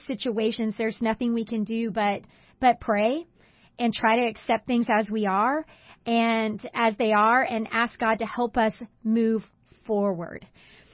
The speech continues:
And I think you're really gonna be blessed by our show today as we talk about this, as we look at God's grace,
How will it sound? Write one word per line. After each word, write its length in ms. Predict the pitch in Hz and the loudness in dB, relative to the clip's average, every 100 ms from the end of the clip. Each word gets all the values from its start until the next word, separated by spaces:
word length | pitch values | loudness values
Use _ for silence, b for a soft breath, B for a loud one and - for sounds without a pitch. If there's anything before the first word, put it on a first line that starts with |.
| b b | b b
And 260 | 220 214 214 | -2 0 0
I 80 | 208 | -2
think 240 | 254 233 | -4 -6
you're 100 | 226 | -4
really 220 | 196 220 | -2 -2
gonna 180 | 208 202 | 0 0
be 140 | 190 196 | -2 -4
blessed 520 | 190 185 185 - - - | -4 -4 -6 -8 -16 -12
by 640 | 202 185 180 180 175 170 - | -6 -4 -2 -2 -4 -8 -6
our 160 | 190 185 - - | -6 -4 -6 -4
show 220 | 202 185 | -4 -4
today 500 | - 190 190 185 185 | -6 -6 -4 -4 -4
as 140 | 180 - | -6 -6
we 120 | 202 | -10
talk 380 | - 214 208 247 | -6 -4 -4 -4
about 360 | 214 190 190 | -4 -4 -2
this, 220 | 214 202 202 | -4 -6 -4
as 160 | 208 208 | -8 -6
we 140 | 214 | -8
look 300 | 208 277 - | -4 -4 -4
at 120 | - | -6
God's 300 | 214 214 214 | -2 0 -2
grace, 300 | - 208 208 | -6 -4 -4